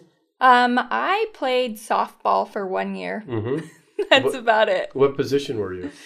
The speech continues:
Speaker 1: Um, I played third.
Speaker 2: Okay.
Speaker 1: Yeah.
Speaker 2: Yeah. Hold down the hot corner.
Speaker 1: Yeah. <laughs>
Speaker 2: Um, so, uh,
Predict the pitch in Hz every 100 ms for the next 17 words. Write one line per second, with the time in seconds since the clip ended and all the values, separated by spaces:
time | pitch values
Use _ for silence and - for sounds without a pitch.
0 | - - - - 233 226 - 202 196 214
1 | 214 170 165 175 220 117 120 - 117 123
2 | - - - 90 - - 107 135 143 107
3 | _ _ - 113 117 120 120 107 131 -
4 | 101 92 87 - 220 214 214 - 415 415
5 | 762 - - 349 - _ _ - - _
6 | - 131 120 117 110 104 104 - _ _
7 | _ - 143 131 127 127 123